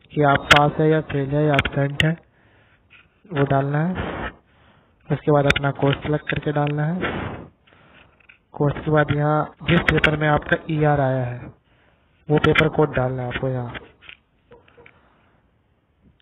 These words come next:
और उसके बाद कम-, अपना कंप्लेन कि आप एब्सेंट थे या fail, fail थे या आपको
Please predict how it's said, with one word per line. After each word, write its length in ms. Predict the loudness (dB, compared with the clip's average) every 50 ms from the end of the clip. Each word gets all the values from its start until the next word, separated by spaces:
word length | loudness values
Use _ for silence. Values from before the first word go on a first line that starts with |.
| _ _ _ _ _ _ _ _ _ _ _ 0
और 320 | 2 2 2 2 0 -2 -6 -8 -12 -20 -20 -20 _ _ _ _ _ _ _ _ _ _ -2
उसके 260 | -2 0 2 0 0
बाद 240 | 2 2 2 0 0
कम-, 220 | -2 -2 -4 0 0
अपना 320 | -2 -2 0 -2 -2 -2
कंप्लेन 580 | 0 0 -2 -2 -4 -2 2 2 2 2 2 -2 -8 _ -20 -20 _ _ _ _ _ -2
कि 100 | 0 2
आप 280 | 2 2 2 4 4 2
एब्सेंट 840 | 2 0 -2 -8 -12 _ _ -4 -2 -2 0 0 0 0 0 -2 -2 0 2
थे 80 | 4
या 120 | 4 4 2
fail, 300 | 2 0 0 0 0 -2 -4 -8 -8 -10 -10 -12 _ _ _ _
fail 240 | -2 0 0 0 0
थे 180 | 0 0 0 0 0 -2 -4 -10 -20 -20 -20 _ _ _
या 180 | -4 -2 2 4
आपको 340 | 6 6 6 6 4 2